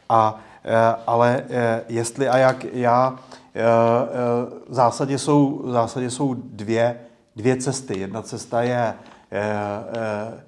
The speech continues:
nepeněžní, jedna cesta je peněžní. Eh, většinou v těch debatách, které vedeme, tak, eh, spíš v, v, v souvislosti s tím, eh, předáním, eh, zvítězí ta, ta,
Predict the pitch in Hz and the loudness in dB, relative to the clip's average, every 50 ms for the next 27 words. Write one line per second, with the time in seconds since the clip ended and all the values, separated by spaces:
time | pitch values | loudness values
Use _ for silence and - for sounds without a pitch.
0 | _ _ - 101 110 107 120 123 120 127 127 123 - 135 135 135 131 135 135 143 | _ _ -10 -10 -8 -6 -4 -2 -2 -2 -2 -4 -4 -6 -6 -6 -4 -6 -6 -8
1 | 139 - - - _ - 101 104 101 107 120 107 - - 104 - - 113 110 110 | -10 -14 -16 -20 _ -8 -6 -6 -4 -4 -6 -8 -8 -12 -16 -12 -10 -8 -8 -8
2 | 98 - 98 98 101 98 98 - 98 92 82 - - - - - - - - - | -8 -8 -8 -8 -8 -10 -12 -12 -14 -16 -18 -20 -20 -20 -20 -20 -20 -20 -18 -12
3 | - 101 107 107 104 104 104 117 - - - 131 135 156 156 151 - 214 196 170 | -6 -4 -2 -2 -2 -2 -2 -4 -6 -8 -8 -6 -4 -4 -4 -4 -4 -2 0 0
4 | 147 127 - - 160 139 117 110 104 107 123 120 143 143 135 - - - 139 147 | 0 -2 -2 -6 -6 -6 -4 -4 -4 -4 -4 -2 0 -2 -2 -2 -4 -4 -2 -2
5 | 139 117 101 107 107 120 131 123 127 127 - - - 123 117 113 107 - - 135 | 0 -2 -2 -4 -4 -4 -4 -4 -4 -6 -8 -8 -8 -6 -6 -6 -6 -8 -10 -12
6 | 120 - - - 117 87 104 104 110 - 117 110 107 104 107 - - _ _ _ | -10 -10 -10 -10 -10 -10 -10 -10 -10 -12 -12 -14 -14 -18 -20 -20 -20 _ _ _
7 | _ _ - - - - - - - _ _ _ _ - - - 110 110 113 107 | _ _ -20 -20 -20 -20 -20 -20 -20 _ _ _ _ -16 -12 -10 -8 -8 -8 -8
8 | - 120 110 - - 123 - - - 131 120 117 117 117 104 101 107 107 98 101 | -10 -12 -12 -12 -12 -14 -14 -10 -8 -6 -6 -6 -8 -10 -12 -8 -8 -8 -8 -8
9 | - - 107 104 107 110 113 113 120 123 120 120 120 - - - - _ _ - | -10 -10 -6 -4 -2 -2 -2 -2 -4 -6 -6 -8 -10 -14 -18 -20 -20 _ _ -6
10 | 104 107 110 113 113 101 104 107 101 - 117 104 110 117 117 - 120 117 117 - | -4 -4 -4 -4 -6 -8 -12 -12 -10 -8 -8 -8 -8 -8 -6 -2 0 0 0 0
11 | 117 117 110 - 117 113 - | -4 -6 -6 -4 -4 -4 -4